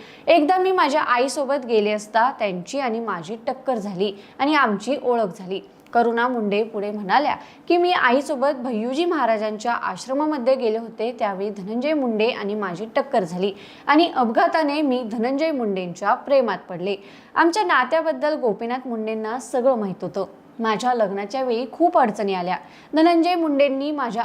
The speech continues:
आईकडे माझ्यासाठी लग्नाची मागणी घातली होती, परंतु माझे घरचे तयार नव्हते. तरीही आम्ही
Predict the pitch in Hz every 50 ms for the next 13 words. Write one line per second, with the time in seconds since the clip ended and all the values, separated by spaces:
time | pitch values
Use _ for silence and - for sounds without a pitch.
0 | - - 208 196 220 277 294 - 262 214 202 220 254 - - 220 202 190 185 160
1 | 208 220 - 220 185 - 214 240 254 240 214 202 180 202 233 285 285 320 330 277
2 | 226 208 185 185 185 170 196 - - 180 190 185 - 208 190 - - - - -
3 | - - 262 247 240 240 240 240 269 277 269 254 220 196 170 196 220 226 214 240
4 | 185 170 - 220 254 262 - 302 285 254 226 196 196 190 180 - - 190 185 -
5 | - - - - - - 302 302 302 320 302 311 359 381 320 254 226 226 226 233
6 | 254